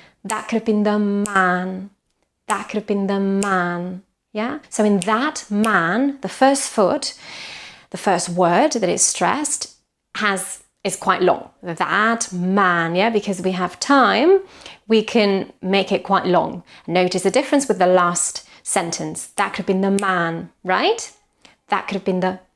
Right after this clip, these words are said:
that could have been the. So let's do it again. And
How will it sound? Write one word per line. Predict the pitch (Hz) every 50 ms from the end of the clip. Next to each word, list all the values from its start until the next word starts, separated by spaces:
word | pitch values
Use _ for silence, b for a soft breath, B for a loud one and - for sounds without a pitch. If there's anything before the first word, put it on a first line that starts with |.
| _ _ -
that | 196 180 -
could | - -
have | 190 180
been | - 180 175
the. | 170 175 180 180 _ _ _ _ _ b b b b
So | b - 285 294
let's | 320 330 330 -
do | - 359
it | 349 349
again. | - 339 339 - 190 180 180 180 B B B B B B
And | - 202 196 190 185 190 185